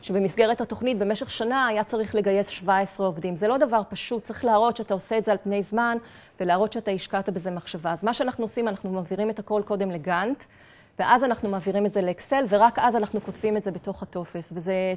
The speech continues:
תרגיל חשוב לעשות כדי לבנות תוכנית פיתוח, אה, שהיא פיזיבילית. אה, לתת תמונת שוק טובה ומבוססת על מחקרים מקצועיים.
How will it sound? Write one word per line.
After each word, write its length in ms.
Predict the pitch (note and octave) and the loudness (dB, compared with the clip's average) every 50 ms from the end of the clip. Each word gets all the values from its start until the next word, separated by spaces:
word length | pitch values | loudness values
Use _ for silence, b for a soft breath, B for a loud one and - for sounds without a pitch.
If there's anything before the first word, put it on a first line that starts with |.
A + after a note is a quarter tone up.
| F#3 - | -4 -6
תרגיל 380 | - - G3+ G3+ F#3+ C4 C4+ C#4 | -4 -2 0 0 0 -2 -2 -4
חשוב 380 | - - G3+ - - B3+ G3+ A3+ | -6 -10 -8 -6 -4 -2 2 2
לעשות 460 | A3 G3+ G3 - - B3+ B3 B3+ - - B B B B B B B | 2 2 0 -2 -4 -2 -2 -4 -4 -8 B B B B B B B
כדי 180 | A3 F3 F#3 | -4 -2 0
לבנות 300 | F3+ F#3 - A3 A3 G#3+ | 0 0 0 -2 -2 -4
תוכנית 260 | - G#3 - A3 G#3+ - | -4 -4 -4 -4 -2 -2
פיתוח, 640 | - G3+ - B3 C4 B3 G#3+ G#3 G#3+ G#3 - - - - - - | -4 -6 0 4 6 6 6 6 4 2 -2 -8 -10 -8 -6 -4
אה, 200 | F3+ F3+ F3+ F3+ | -2 -2 -2 -4
שהיא 200 | E3+ - - F#3+ | -4 -6 -8 -8
פיזיבילית. 680 | - - F#3+ D3+ E3 E3+ - G3 F#3+ F3+ D#3+ - - - B B B B B B B B B B B B B B - - | -6 -6 -6 -6 -6 -4 -2 -2 -2 -2 -4 -6 -10 -20 B B B B B B B B B B B B B B -8 -4
אה, 60 | - F#3 F#3 F#3 F3+ F3+ F3+ F3+ F3+ F3+ F3+ F3+ F#3+ - _ - | -2 0 0 0 0 0 -2 -2 -2 -4 -6 -8 -10 -12 _ -4
לתת 300 | G3 G3 - A#3+ A3+ - | -4 -2 -2 -2 -4 -2
תמונת 320 | A#3+ A#3 A3 G#3+ G#3 - | 0 0 0 0 -2 -2
שוק 180 | - A#3 A3 - | -4 -8 -8 -6
טובה 500 | - G3 E3+ - G3+ G3+ G3+ G#3+ A#3+ A#3+ G#3+ | -6 -6 -2 4 6 6 6 6 4 2 2
ומבוססת 540 | G#3+ F#3+ F#3 D#3+ E3 - A3 G3+ - G3 - | 0 -2 -2 -4 -6 -8 -8 -8 -6 -4 -4
על 80 | F#3+ | -4
מחקרים 380 | F#3 F3+ - - F#3+ F3+ F#3 F#3 | -4 -6 -6 -6 -4 -4 -2 -4
מקצועיים. 680 | F#3 - - - F#3 F3 E3 E3 E3+ F3+ G#3+ C4+ | -4 -8 -8 -6 -4 -2 -2 -2 -2 -2 -2 -4